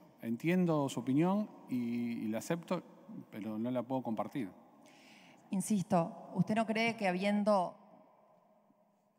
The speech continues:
Speaker 2: denuncias en el Consejo de la Magistratura no genera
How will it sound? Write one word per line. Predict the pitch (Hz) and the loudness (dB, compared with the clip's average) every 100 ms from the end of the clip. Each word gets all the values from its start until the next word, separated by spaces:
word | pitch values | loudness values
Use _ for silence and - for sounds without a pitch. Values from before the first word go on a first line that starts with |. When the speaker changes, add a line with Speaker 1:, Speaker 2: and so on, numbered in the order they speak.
| _ | _
Speaker 2:
denuncias | 185 185 196 214 - 214 180 156 - | 2 4 4 0 -2 -8 -8 -8 -4
en | 175 | -4
el | |
Consejo | 165 170 160 202 - 202 | 0 -2 0 -2 2 2
de | 185 | 2
la | 170 | -2
Magistratura | 170 - 170 180 170 190 190 175 165 _ - _ _ _ _ _ _ _ _ _ _ | -8 -12 -10 -6 -4 -4 -4 -4 -6 _ -20 _ _ _ _ _ _ _ _ _ _
no | 180 240 | -4 -4
genera | - 233 233 247 233 | -4 -8 -2 0 0